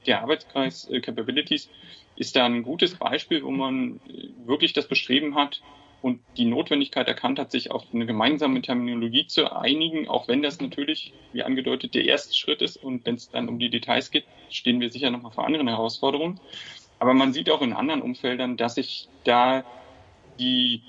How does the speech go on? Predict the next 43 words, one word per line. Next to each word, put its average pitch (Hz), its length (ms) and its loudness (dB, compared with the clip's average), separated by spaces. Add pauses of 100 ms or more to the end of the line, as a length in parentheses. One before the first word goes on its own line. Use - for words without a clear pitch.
(540)
das 117 120 -4
Mindset 131 440 2
ein 127 60 -4
Stück - 260 -6
weit, - 460 -4
äh, 123 340 -8
geändert 170 560 0
hat 165 160 -4
und 135 140 -6
auch - 160 -2
in 135 100 -2
die 123 80 -4
richtige 120 320 0
Richtung 120 300 -2
bewegt. 113 440 0
Ähm, - 360 -6 (360)
wenn 123 140 4
man 120 140 2
mal 117 260 0 (100)
rausgreift, 139 420 0
zum 160 120 -4
Beispiel 139 300 0
im 123 100 -6
O 123 60 -6
P 135 100 -12
C 123 240 -4
O - 40 -6
A-Umfeld, 131 640 0
Companion 123 460 2
Specification, 123 640 -4
gibt's - 280 -6
einige 123 340 2
Ansätze, 127 480 0
wo 120 80 -2
man 120 220 2
auch, 123 340 4 (580)
ähm, 123 500 4
Fähigkeiten 127 560 2
und 117 140 -4
Skills 143 400 0
oder 113 200 -8
die 113 120 -10
entsprechenden, 113 720 -6